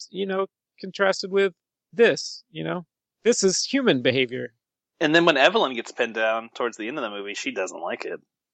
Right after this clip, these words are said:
Speaker 2: Hmm.
Speaker 1: But yeah, that's, uh, uh, at the end of the movie when, um, when Cynthia is, like, breaking up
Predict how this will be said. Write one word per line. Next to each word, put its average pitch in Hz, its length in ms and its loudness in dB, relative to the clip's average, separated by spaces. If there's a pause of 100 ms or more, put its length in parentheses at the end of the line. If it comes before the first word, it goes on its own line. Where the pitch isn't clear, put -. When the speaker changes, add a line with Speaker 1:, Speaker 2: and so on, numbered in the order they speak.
(120)
Speaker 2:
Hmm. 127 260 -10 (540)
Speaker 1:
But 185 100 4
yeah, 226 180 8
that's, 170 360 2
uh, 185 360 4 (380)
uh, 160 260 -2 (160)
at 160 200 -4
the 160 120 2
end 170 200 -4
of 165 80 -6
the 165 80 -4
movie 160 840 -4 (160)
when, 165 460 -8
um, 160 440 -8 (640)
when 156 140 -8
Cynthia 165 600 0
is, 151 160 -4
like, 160 240 0
breaking 170 380 -4
up 170 200 -2